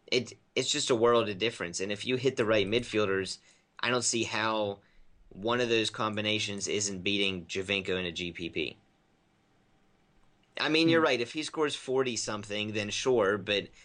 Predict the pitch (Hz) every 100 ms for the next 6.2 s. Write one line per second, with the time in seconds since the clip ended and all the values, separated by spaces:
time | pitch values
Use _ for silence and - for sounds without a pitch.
0 | - _ 135 139 156 135 123 127 131 113
1 | 104 113 113 - 110 - 143 123 113 123
2 | 117 - 117 - 113 113 107 - 101 95
3 | 107 104 92 - - - _ _ _ _
4 | _ _ 117 120 107 101 98 92 - _
5 | - 131 120 117 107 101 101 95 82 95
6 | 92